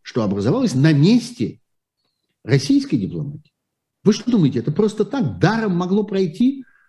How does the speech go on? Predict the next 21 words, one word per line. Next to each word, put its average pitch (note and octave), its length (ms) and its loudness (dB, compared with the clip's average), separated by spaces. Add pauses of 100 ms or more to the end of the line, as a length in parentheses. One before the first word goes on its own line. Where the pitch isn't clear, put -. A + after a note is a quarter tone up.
что F#3+ 720 0
Лавров F3+ 480 2
превратился F#3+ 640 0
вот F3+ 180 -2
в F#3+ 60 0
этого, G#3+ 500 -2 (580)
э, E3 500 -2
пса D4+ 400 -2 (1300)
служивого? G#2+ 640 0 (1400)
Вы E3+ 120 6
думаете, B3+ 340 2
даром E3+ 500 -2
могло F#3 340 0
пройти, G3 520 -2
что - 200 -4
от D3+ 280 -4
имени G#3+ 300 4
российского E3+ 540 -2
г-, D3 180 0
государства D3 640 -4
годами D#3+ 1080 0